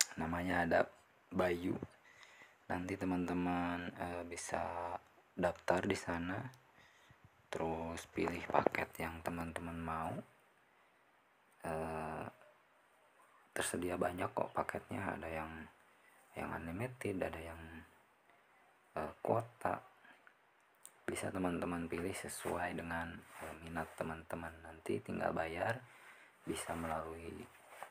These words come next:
transfer bank, Indomart, Alfamart, atau juga melalui Dana kalau nggak salah. Setelah dibayar, bisa teman-teman, eh, ambil kartunya, bisa langsung ambil di gerai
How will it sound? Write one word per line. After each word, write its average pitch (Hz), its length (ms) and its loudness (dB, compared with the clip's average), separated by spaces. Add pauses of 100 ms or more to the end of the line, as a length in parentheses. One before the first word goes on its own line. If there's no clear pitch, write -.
(140)
transfer 80 480 -2
bank, 107 560 0 (320)
Indomart, 82 560 0
Alfamart, 90 720 -2 (720)
atau 90 480 -2
juga 104 800 -2 (1040)
melalui 92 880 -2
Dana 92 400 2
kalau 82 320 -2
nggak 82 160 -10
salah. - 320 -2 (880)
Setelah 92 320 2
dibayar, 92 580 4
bisa 87 480 -2
teman-teman, 87 880 -4 (240)
eh, 87 320 -8
ambil 90 320 2
kartunya, 92 480 -2
bisa 107 240 0
langsung 82 400 -2
ambil 87 400 0
di 82 160 -4
gerai 82 320 0